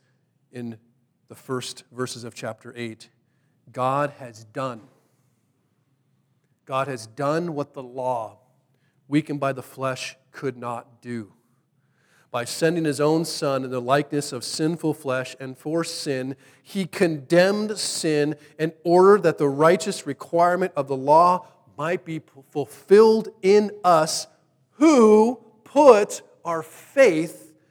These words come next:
in Christ. That's the gospel. It's putting your faith in the same offspring, the same Savior that Abram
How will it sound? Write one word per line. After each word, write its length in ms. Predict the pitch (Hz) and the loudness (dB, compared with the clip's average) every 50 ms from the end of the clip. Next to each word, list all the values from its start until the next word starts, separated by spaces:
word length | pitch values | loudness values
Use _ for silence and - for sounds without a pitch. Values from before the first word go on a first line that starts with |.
| _ _ _ _ _ _ _ - | _ _ _ _ _ _ _ 0
in 540 | 202 214 202 185 165 156 156 147 151 151 - _ _ _ _ _ _ _ | 4 6 6 6 4 0 -2 -6 -10 -12 -18 _ _ _ _ _ _ _
Christ. 880 | _ - - - 160 156 147 120 101 - - - - - - - _ _ _ _ _ _ _ _ _ _ _ _ _ _ _ _ _ _ _ _ _ _ _ _ | _ -20 -10 -6 -4 -4 -4 -4 -8 -14 -18 -16 -16 -16 -18 -20 _ _ _ _ _ _ _ _ _ _ _ _ _ _ _ _ _ _ _ _ _ _ _ _
That's 260 | 143 151 143 - - | -14 -14 -12 -14 -16
the 120 | - 139 _ | -18 -20 _
gospel. 560 | - 160 160 170 175 160 - - - _ _ _ _ _ _ _ _ _ _ _ _ _ _ _ _ _ _ _ _ _ _ _ _ _ _ - | -10 -8 -8 -8 -8 -10 -12 -16 -18 _ _ _ _ _ _ _ _ _ _ _ _ _ _ _ _ _ _ _ _ _ _ _ _ _ _ -18
It's 140 | 147 - | -18 -18
putting 380 | _ _ _ - 196 185 190 175 | _ _ _ -4 -2 -2 -2 -4
your 100 | 160 143 | -6 -10
faith 600 | - - - - 196 196 185 170 - - _ _ _ _ _ _ | -10 -16 -8 -2 -2 0 0 -2 -6 -12 _ _ _ _ _ _
in 120 | - 139 135 | -20 -20 -18
the 80 | 139 | -16
same 500 | - - - - 208 202 208 190 180 170 - _ - | -12 -12 -10 -6 -4 0 0 0 0 -2 -6 _ -4
offspring, 600 | 165 180 196 175 - - - _ 156 143 143 147 | -4 -4 -4 -4 -8 -16 -14 _ -10 -10 -8 -8
the 80 | 143 | -12
same 340 | 135 - - 190 180 170 160 | -12 -12 -12 -10 -10 -10 -12
Savior 760 | - - - - - 202 196 208 202 - 156 151 135 127 127 _ _ _ _ _ _ _ _ _ _ _ _ | -12 -14 -16 -6 -2 -2 -2 -2 -2 -6 -8 -8 -10 -10 -12 _ _ _ _ _ _ _ _ _ _ _ _
that 140 | - 170 - _ _ | -12 -12 -12 _ _
Abram 540 | 185 196 226 226 165 135 135 120 117 117 | -2 0 0 0 -2 -6 -12 -16 -16 -20